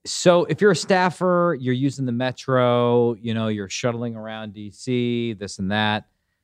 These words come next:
What about having a flatbed Metro car added to the very end of every D C Metro train?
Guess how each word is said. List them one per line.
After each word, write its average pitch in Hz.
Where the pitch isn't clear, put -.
What 175
about 226
having 160
a 107
flatbed 131
Metro 117
car 90
added 104
to -
the 107
very 151
end 123
of 101
every 123
D 113
C 110
Metro 98
train? 82